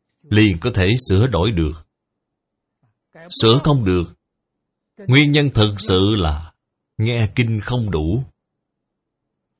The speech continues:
Mỗi ngày năng lượng quân tập phiền não của các vị quá mạnh, quá lớn. Năng lượng huân tập lời dạy của các bậc thánh hiền quá yếu ớt,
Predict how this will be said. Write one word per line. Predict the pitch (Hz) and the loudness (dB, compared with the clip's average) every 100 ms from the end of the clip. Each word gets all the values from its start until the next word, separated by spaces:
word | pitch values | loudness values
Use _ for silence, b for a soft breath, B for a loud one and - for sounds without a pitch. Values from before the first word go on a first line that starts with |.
| _ _ _ _ _ _ _ _ _ _ _ | _ _ _ _ _ _ _ _ _ _ _
Mỗi | 156 180 95 127 | -16 -4 0 0
ngày | 135 98 87 80 - | 0 0 0 -2 -4
năng | 120 135 135 | -2 0 2
lượng | 110 95 98 - | 2 2 0 -2
quân | 131 139 127 | 2 2 2
tập | 90 82 - | -4 -4 -2
phiền | 113 101 87 | 0 0 0
não | 80 107 | -2 -2
của | - | -4
các | 98 170 165 | -2 -4 -2
vị | 90 90 95 - - 190 _ _ _ | -2 0 -2 -4 -18 -20 _ _ _
quá | 117 156 | 0 0
mạnh, | 170 82 78 76 80 | 0 -2 -4 -6 -2
quá | 107 127 | 0 0
lớn. | 120 117 156 165 _ _ _ _ _ _ _ _ _ _ _ _ _ _ _ _ _ _ _ _ - | 0 -2 -4 -10 _ _ _ _ _ _ _ _ _ _ _ _ _ _ _ _ _ _ _ _ 0
Năng | 139 151 | 0 2
lượng | 120 101 107 123 | 2 4 4 4
huân | 143 143 131 | 4 2 0
tập | 98 87 92 | -2 -2 -2
lời | 101 95 85 | 0 2 0
dạy | 87 87 104 - | 0 0 0 0
của | 95 95 | -2 0
các | 170 - | -4 -2
bậc | 95 82 - | -2 -2 -2
thánh | 156 | 0
hiền | 151 85 80 - _ | 2 0 -2 -12 _
quá | 107 131 - | 0 0 0
yếu | 131 139 | 0 0
ớt, | 131 151 | -2 -2